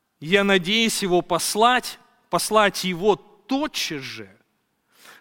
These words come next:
как скоро узнаю, что будет со мною". Хм.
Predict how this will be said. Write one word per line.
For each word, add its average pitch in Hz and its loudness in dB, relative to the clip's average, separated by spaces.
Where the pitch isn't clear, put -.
как 214 0
скоро 240 2
узнаю, 208 2
что - -8
будет 175 -8
со 175 -4
мною". 160 -16
Хм. 170 0